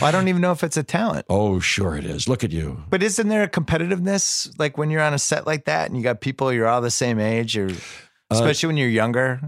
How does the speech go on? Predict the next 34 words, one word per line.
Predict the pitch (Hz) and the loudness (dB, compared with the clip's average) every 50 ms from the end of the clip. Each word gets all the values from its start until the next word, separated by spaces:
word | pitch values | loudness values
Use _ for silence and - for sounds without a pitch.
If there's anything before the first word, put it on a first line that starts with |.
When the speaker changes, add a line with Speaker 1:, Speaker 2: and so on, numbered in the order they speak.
| 151 135 107 | -4 0 2
Speaker 1:
I | 113 | 4
mean, | 139 147 147 | 4 6 6
Speaker 2:
mm. | |
Speaker 1:
they're, | 147 151 147 139 131 | 6 4 4 2 -2
they're | 120 - 147 143 139 135 131 127 120 107 82 80 - | -2 0 2 2 4 4 4 2 0 -2 -4 -8 -12
friends, | - - - 151 147 165 180 147 107 | -8 -2 0 2 2 2 0 -2 -2
but | 113 117 | -4 -4
at | 110 95 | -4 -4
the | 104 | -4
same | 107 - 147 131 | -2 -2 -2 -2
time, | 123 - 139 135 127 - | 0 0 0 0 2 2
they're | - | 0
Speaker 2:
Yeah. | 107 101 | 0 0
Speaker 1:
gonna | 113 113 110 | 0 0 0
be | 107 107 | 0 0
rivals | 98 101 98 104 117 110 110 107 - | 2 2 2 2 2 2 0 -2 -2
for | - - | -2 -6
future | 95 - - 92 - - 80 | -6 -6 -6 -8 -6 -8 -6
parts | - 101 - 160 - - | -4 -4 -4 -2 -4 -6
and | - - | -6 -6
stuff. | - - 82 90 110 101 - _ - | -6 -4 -4 -4 -6 -8 -8 _ -2
Speaker 2:
Mm, | 113 120 127 127 131 131 131 131 131 123 - - _ _ _ _ - | 0 2 2 2 2 2 2 2 0 -2 -4 -8 _ _ _ _ -2
Speaker 1:
You | 120 143 | 0 2
didn't | 147 151 147 139 - | 2 2 0 0 2
feel | 143 120 | 2 4
Speaker 2:
I, | 107 117 139 | 4 4 2
Speaker 1:
it? | 165 147 110 | 0 -2 -2
Speaker 2:
gue-, | 98 131 - - - | 0 0 0 0 0
I | 110 123 151 170 | 0 0 0 0
guess | 151 110 113 135 165 180 160 143 120 - | 0 0 0 2 2 2 2 2 2 0
if | 123 107 - | 0 0 0
you | 120 | 0
choose | 101 - - 151 165 156 | 0 2 2 2 0 0
to, | - - 98 | -2 -4 -6